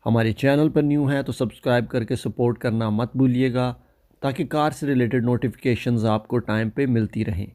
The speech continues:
कार से रिलेटेड कंप्लीट रिव्यू आपने वॉच किया। अगर आप इस कार में इंटरेस्टेड हैं, कार को बाय करना चाहते हैं या कार से रिलेटेड मज़ीद डिटेल लेना चाहते हैं, डिस्क्रिप्शन लिंक में आपको कॉन्टैक्ट नंबर मिल जाएगा,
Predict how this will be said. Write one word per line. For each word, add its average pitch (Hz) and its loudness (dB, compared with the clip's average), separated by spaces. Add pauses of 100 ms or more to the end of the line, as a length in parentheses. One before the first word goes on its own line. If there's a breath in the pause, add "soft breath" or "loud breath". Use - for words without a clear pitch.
(600)
कार 139 4
से 151 0
रिलेटेड 127 2
कंप्लीट 127 2
रिव्यू 127 2
आपने 120 0
वॉच 110 0
किया। 113 0 (140)
अगर 135 0
आप 131 0
इस - -8
कार 113 -2
में 117 -2
इंटरेस्टेड 117 0
हैं, 123 0
कार 151 0
को 151 -4
बाय 113 0
करना 113 -2
चाहते 107 -4
हैं 101 -2 (640)
या 131 4
कार 139 2
से 135 -2
रिलेटेड 127 2
मज़ीद 120 2
डिटेल 127 0
लेना 131 0
चाहते 117 -4
हैं, 117 -2 (360 soft breath)
डिस्क्रिप्शन 143 0
लिंक 135 0
में 131 2
आपको 120 -2
कॉन्टैक्ट 117 -2
नंबर 113 2
मिल 107 2
जाएगा, 101 -4